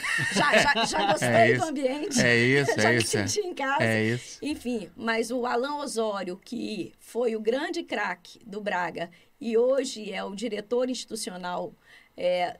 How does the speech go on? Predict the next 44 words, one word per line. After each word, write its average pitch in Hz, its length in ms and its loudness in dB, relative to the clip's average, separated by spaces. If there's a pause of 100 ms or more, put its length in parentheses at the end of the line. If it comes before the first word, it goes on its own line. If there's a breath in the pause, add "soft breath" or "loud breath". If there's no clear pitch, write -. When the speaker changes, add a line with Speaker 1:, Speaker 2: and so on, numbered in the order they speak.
(120)
Speaker 1:
do - 100 -12
Braga, 226 540 -2 (120)
é 247 140 0
padrinho 226 420 -4
da 247 120 -4
associa-, - 320 -10
é 196 100 -8
um 208 140 2
dos 320 100 2
Speaker 2:
Uh, 349 60 0
Speaker 1:
padrinhos 247 380 0
Speaker 2:
que 240 60 -2
Speaker 1:
da 240 140 -4
Speaker 2:
top. 233 140 0
Speaker 1:
Associação 233 500 -4
UAI. 196 340 -4 (540 soft breath)
É, 180 680 -2 (160)
ele, 233 400 4
quando 220 280 -8
ele, 214 360 -6
ele 185 880 -14 (260)
apadrinhou 220 600 -4
a 202 100 -4
UAI, 220 440 -4 (120)
porque 226 220 -6
pra 233 160 -2
gente 262 280 -4
ele 262 140 -2
é 254 60 0
a, 254 220 -6
a, 220 300 -8 (400 loud breath)
a - 80 -4
referência, 269 840 -2
ele 220 120 -2
é 240 60 2
o 254 100 0
exemplo 277 760 -2 (300 loud breath)
de 220 100 -6
uma 262 160 2
boa 269 280 -2
integração. 262 680 -8
É 185 60 -12
um 202 60 -14
brasileiro 226 760 -4